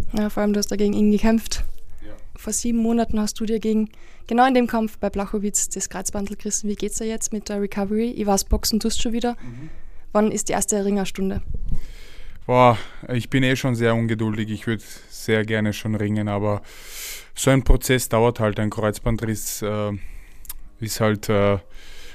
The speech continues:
Speaker 2: bis das wieder alles zusammen verheilt ist und vor allem in dem Sport, im M-M-A-Sport, ist es halt, äh, ständig der Gefahr ausgesetzt und die Rotationen und vor allem im Ringen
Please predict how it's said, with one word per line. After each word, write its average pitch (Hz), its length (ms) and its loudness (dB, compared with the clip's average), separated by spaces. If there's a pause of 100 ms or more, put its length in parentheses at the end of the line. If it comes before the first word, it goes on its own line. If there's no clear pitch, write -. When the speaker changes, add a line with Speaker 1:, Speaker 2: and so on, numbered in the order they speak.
(120)
Speaker 2:
bis - 160 0
das 110 160 -2
wieder 113 220 2
alles 110 260 2
zusammen 110 400 0
verheilt 104 480 -2
ist 110 160 -2
und 110 140 -4
vor 104 180 0
allem 107 840 -2
in 107 220 -4
dem 107 160 -2
Sport, 107 440 -2
im 104 180 -2
M-M-A-Sport, 104 720 0
ist 101 100 -2
es 107 180 -6
halt, 101 280 -2
äh, 101 160 0
ständig 107 640 -2
der 104 100 4
Gefahr 104 360 0
ausgesetzt 101 720 0
und 101 280 -2
die 104 60 0
Rotationen 104 840 0
und 101 200 -2
vor - 240 0
allem 104 200 2
im 104 120 2
Ringen 107 400 0